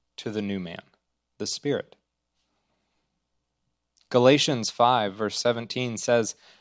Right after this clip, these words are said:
"For the flesh lusts against the Spirit, and the Spirit against the flesh."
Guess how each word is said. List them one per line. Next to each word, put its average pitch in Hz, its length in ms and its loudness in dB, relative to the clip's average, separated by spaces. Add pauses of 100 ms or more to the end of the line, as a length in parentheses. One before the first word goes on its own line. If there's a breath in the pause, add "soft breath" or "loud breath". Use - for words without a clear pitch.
(220 soft breath)
"For 147 220 6
the 139 120 4
flesh 185 540 2 (120)
lusts 123 540 2
against 135 400 -4
the 131 80 -6
Spirit, 98 500 -6 (500)
and 113 160 -6
the 110 60 -4
Spirit 113 340 -2
against 107 340 -6
the 101 80 -12
flesh." 104 520 -2